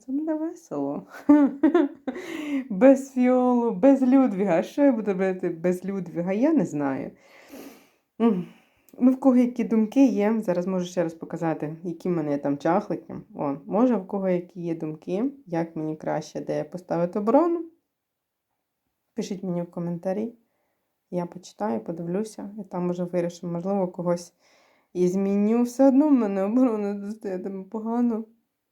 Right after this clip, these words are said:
На жаль. Єдине, що не знаю, з приводу Тіті Шері, можливо, Машку поставити, але вона менше битиме. Ну, Мар'яну для того, щоб вона там поселення знімала.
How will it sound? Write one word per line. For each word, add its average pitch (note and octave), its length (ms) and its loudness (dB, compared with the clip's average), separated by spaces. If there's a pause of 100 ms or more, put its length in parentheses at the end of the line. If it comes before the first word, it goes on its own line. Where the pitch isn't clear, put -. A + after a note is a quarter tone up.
На G3+ 200 -6
жаль. E3+ 300 -2 (540)
Єдине, G#3+ 360 2
що - 220 -12
не F3 140 -2
знаю, C#3+ 360 -4
з - 60 -20
приводу F3+ 360 -4
Тіті F3+ 280 -14
Шері, G#3+ 340 -4
можливо, E3+ 340 -4
Машку D3 360 -4
поставити, D#3+ 460 -8
але F3+ 100 -4
вона F#3+ 180 -4
менше F#3+ 340 -4
битиме. E3+ 540 -4
Ну, G3+ 280 -8
Мар'яну E3 680 -8
для D3+ 160 -6
того, D#3 200 -10
щоб - 240 -20
вона E3 200 -12
там E3+ 180 -14
поселення E3+ 480 -12
знімала. E3 520 -12